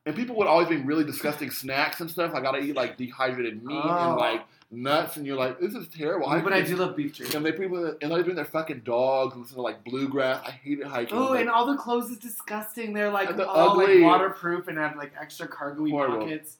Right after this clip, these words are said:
Speaker 2: Oh.
Speaker 1: But what I do sometimes, my friends, like, will go to the, 'cause I do a certain form of herbalism outside, you know, outside of all other things I do.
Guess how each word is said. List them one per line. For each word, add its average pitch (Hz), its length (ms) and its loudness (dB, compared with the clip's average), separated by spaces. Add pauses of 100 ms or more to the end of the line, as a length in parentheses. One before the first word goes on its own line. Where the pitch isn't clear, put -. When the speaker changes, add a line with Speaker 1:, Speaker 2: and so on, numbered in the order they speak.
(140)
Speaker 2:
Oh. 175 200 -12 (320)
Speaker 1:
But 120 80 -6
what 135 100 -2
I 135 100 2
do 151 240 4
sometimes, 139 340 -6
my 117 140 -6
friends, 143 280 -6
like, 117 140 -8
will 113 140 -4
go 101 200 -6
to 104 80 -8
the, 98 380 -6
'cause 117 160 -10
I 113 320 -2 (1300)
do 123 140 0
a 117 40 -4
certain 113 200 -8
form 110 140 -10
of 101 60 -10
herbalism 104 500 -6
outside, 90 360 -12
you 127 80 -8
know, 95 140 -12
outside 95 340 -12
of 104 180 -14 (480)
all 98 180 -20
other 127 120 -8
things - 220 -20
I 101 40 -20
do. 101 240 -14